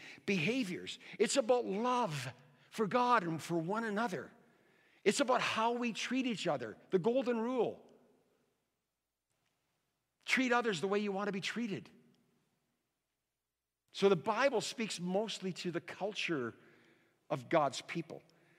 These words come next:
And so the Apostle Paul wrote a lot of letters to local churches that, that he had started and visited. Um, and his concerns were not strategic.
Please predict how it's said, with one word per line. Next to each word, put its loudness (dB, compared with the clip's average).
And 2
so 6
the 0
Apostle -2
Paul 2
wrote 2
a -2
lot -2
of -4
letters 2
to -4
local -2
churches -4
that, 2
that 0
he 0
had 0
started 2
and -6
visited. -2
Um, 2
and 2
his 2
concerns 0
were 2
not 2
strategic. -4